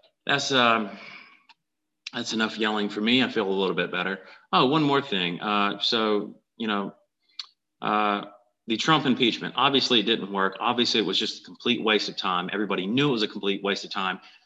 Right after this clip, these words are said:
You can't really impeach a president who's not in office. Like,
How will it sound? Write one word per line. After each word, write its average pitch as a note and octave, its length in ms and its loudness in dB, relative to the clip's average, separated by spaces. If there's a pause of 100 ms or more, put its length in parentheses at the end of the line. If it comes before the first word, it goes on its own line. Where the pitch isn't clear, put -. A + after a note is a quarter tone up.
(180)
You A2+ 80 0
can't D3 300 0
really C3 200 4
impeach B2+ 360 2
a - 20 -4
president A#2+ 460 2
who's G#2+ 140 -2
not A2 200 4
in G2+ 80 4
office. - 460 0
Like, G2+ 240 -2